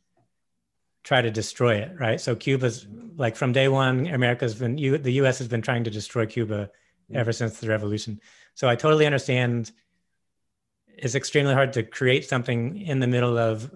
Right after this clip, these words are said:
Speaker 1: a capitalist, uh, hell realm. So I'm not,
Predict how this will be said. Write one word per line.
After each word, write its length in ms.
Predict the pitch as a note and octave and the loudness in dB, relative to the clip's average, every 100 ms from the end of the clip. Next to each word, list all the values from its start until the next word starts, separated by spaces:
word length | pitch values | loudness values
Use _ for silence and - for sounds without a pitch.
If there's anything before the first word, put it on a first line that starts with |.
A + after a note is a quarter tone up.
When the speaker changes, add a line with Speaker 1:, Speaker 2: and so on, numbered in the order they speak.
| - | -10
Speaker 1:
a 80 | C3+ | -8
capitalist, 800 | - B2 A#2+ A#2 G#2+ - - - - | 0 0 2 -2 -4 -6 -18 -20 -8
uh, 160 | B2 G2+ | -4 0
hell 200 | B2+ A#2+ | 2 2
realm. 380 | G#2+ G2 G#2 - _ _ _ _ _ _ _ | 0 -4 -6 -12 _ _ _ _ _ _ _
So 120 | - | 0
I'm 120 | A#2+ | 2
not, 240 | C3+ D3+ | 4 2